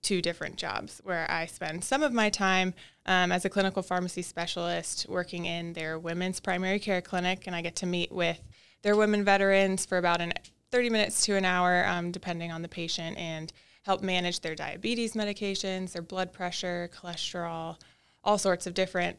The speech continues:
primary care, um, topics. And I also do pregnancy medication reviews for those patients, um, to make sure that they're on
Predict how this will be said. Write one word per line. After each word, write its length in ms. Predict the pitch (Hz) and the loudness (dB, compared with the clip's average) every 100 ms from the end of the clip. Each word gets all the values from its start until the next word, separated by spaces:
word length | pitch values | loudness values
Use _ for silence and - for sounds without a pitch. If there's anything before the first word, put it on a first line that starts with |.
| - | -12
primary 320 | - 208 185 175 | -2 2 2 2
care, 520 | - 175 165 165 - | -2 0 0 -2 -6
um, 420 | - 160 160 196 - _ _ - | -8 -8 -8 -12 -14 _ _ -2
topics. 600 | 180 175 175 - - - _ _ | -2 2 0 -2 -14 -18 _ _
And 100 | 196 | 4
I 20 | |
also 180 | 190 190 | 6 6
do 120 | 180 | 2
pregnancy 500 | 175 196 185 190 - | 4 4 4 2 2
medication 480 | 180 175 196 180 185 | 2 2 2 2 2
reviews 360 | 180 170 170 170 | 0 0 -2 -2
for 140 | 175 | 0
those 180 | 170 170 | 0 0
patients, 600 | 180 175 180 175 - - | 0 0 0 -2 -4 -8
um, 320 | 185 165 165 | -6 -6 -6
to 80 | 170 | -8
make 120 | 180 170 | -6 -6
sure 120 | 175 | -4
that 180 | 170 165 | -6 -4
they're 180 | 170 175 | -2 -2
on 300 | 170 165 | -2 -4